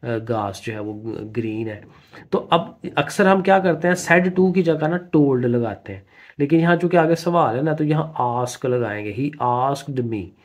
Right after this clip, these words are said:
और ये जो कॉमे हैं यहाँ हटा के that लगाया जाता है, और चूँकि सवाल है तो वहाँ if लगाते हैं। तो इस तरह की इतनी बातें याद रखेंगे ना, तो आपका सेंटेंस ठीक हो जाएगा,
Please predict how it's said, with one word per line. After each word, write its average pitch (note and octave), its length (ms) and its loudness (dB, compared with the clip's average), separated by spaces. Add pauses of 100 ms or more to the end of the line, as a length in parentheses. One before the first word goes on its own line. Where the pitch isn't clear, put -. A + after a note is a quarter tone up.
(320)
और C#3+ 80 0
ये D#3 160 6
जो D#3+ 80 4
कॉमे C#3+ 340 0
हैं D3+ 80 4
यहाँ D3+ 200 2
हटा A#2+ 240 -4
के G#2 200 -10
that A2 300 -4
लगाया A#2 280 -4
जाता A2+ 300 -8
है, A2 100 -16 (260)
और B2+ 100 -2
चूँकि E3+ 300 2
सवाल G3+ 380 2
है A#2+ 60 -2
तो C3 120 -2
वहाँ C#3 340 -6
if F#3 180 0
लगाते G#2 420 -4
हैं। F#2+ 120 -16 (360)
तो E3 80 4
इस E3+ 180 4
तरह F#3 140 2
की F3+ 140 0
इतनी D#3+ 300 4
बातें D#3+ 300 2
याद C3+ 280 0
रखेंगे B2+ 340 -4
ना, B2 100 -4
तो B2+ 120 -6
आपका A#2+ 460 -6
सेंटेंस A2+ 560 -8
ठीक A2+ 220 -8
हो A#2 140 -6
जाएगा, G#2 340 -10